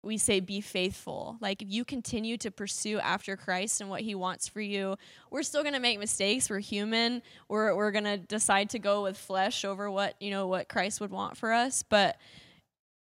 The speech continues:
I really do think it is that as simple as be faithful, continue to pursue after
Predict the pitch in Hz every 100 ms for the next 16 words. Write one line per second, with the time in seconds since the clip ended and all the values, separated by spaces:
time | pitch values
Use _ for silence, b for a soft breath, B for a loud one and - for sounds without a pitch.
0 | _ - 220 220 226 240 202 220 226 208
1 | 220 185 190 196 196 - - 220 214 247
2 | - 240 220 208 208 196 - 190 208 214
3 | - 185 208 190 185 233 202 - 214 220
4 | 220 240 208 214 - 208 180 196 - 190
5 | 190